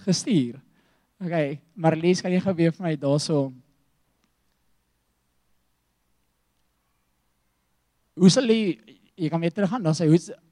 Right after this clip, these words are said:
hoe sal die boodskap as hulle nie gestuur word? So ons weet nou, ons is definitief gestuur. Uh,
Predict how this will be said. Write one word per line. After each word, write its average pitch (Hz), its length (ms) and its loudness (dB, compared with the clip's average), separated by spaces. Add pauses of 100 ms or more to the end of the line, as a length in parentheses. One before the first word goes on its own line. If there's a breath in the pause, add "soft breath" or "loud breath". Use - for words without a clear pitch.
(100)
hoe 170 120 2
sal 220 160 2
die 185 80 2
boodskap 190 260 4
as 170 100 2
hulle 202 120 2
nie 202 60 -2
gestuur 208 280 -2
word? - 100 -4
So 196 100 2
ons 135 140 0
weet 160 340 2
nou, 143 140 -2
ons 139 120 -4
is 139 120 -4
definitief 143 580 -6
gestuur. 123 520 -8 (1080)
Uh, 147 440 4